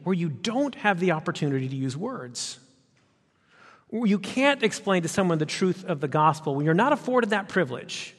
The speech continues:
but your actions still bear witness. Sometimes your actions afford you opportunities when words aren't available, and yes, that's a good word for students,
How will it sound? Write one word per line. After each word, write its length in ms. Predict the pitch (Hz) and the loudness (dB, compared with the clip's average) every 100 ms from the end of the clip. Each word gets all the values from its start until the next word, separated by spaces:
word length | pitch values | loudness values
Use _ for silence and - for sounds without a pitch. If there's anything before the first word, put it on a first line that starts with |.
| _ _ _ _ _ _ - - | _ _ _ _ _ _ -14 0
but 140 | 185 | 0
your 140 | 180 185 | 2 0
actions 640 | 196 226 - 233 220 - | 0 0 0 0 0 -2
still 640 | - - 226 220 190 190 - | -4 -2 2 4 4 2 -4
bear 400 | 147 156 151 185 170 | 0 4 4 2 0
witness. 680 | 285 330 123 - - - - _ _ _ _ _ _ _ _ _ _ - - | -4 -4 -8 -8 -12 -14 -18 _ _ _ _ _ _ _ _ _ _ -20 -4
Sometimes 460 | 277 269 254 262 190 | -2 2 4 4 4
your 100 | 214 | 4
actions 680 | 233 - - 175 175 - - - | 4 2 0 0 0 -4 -6 -6
afford 380 | - 233 226 | -4 2 2
you 80 | 202 | 4
opportunities 580 | 196 202 - 226 196 185 | 2 2 0 0 0 0
when 140 | 185 | -2
words 300 | 160 208 185 | 0 -2 0
aren't 140 | 185 165 | 0 0
available, 440 | 143 214 202 160 | 0 0 0 -2
and 160 | 156 160 | 0 2
yes, 260 | 202 214 | 2 2
that's 300 | - 247 - | 0 -2 0
a 60 | 165 | -2
good 180 | 175 160 | 0 0
word 300 | 156 175 - | 2 0 0
for 120 | 143 | -4
students, 760 | - - 254 160 123 131 - | -6 -4 0 0 0 -4 -10